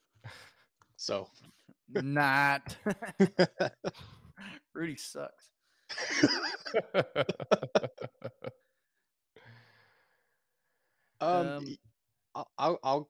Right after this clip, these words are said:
Speaker 1: go, I'll give mine. I, I just, with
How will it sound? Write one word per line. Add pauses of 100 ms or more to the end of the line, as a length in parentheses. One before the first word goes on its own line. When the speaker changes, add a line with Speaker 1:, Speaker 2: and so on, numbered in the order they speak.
Speaker 1:
go,
I'll
give
mine.
I, (240)
I
just, (1300)
with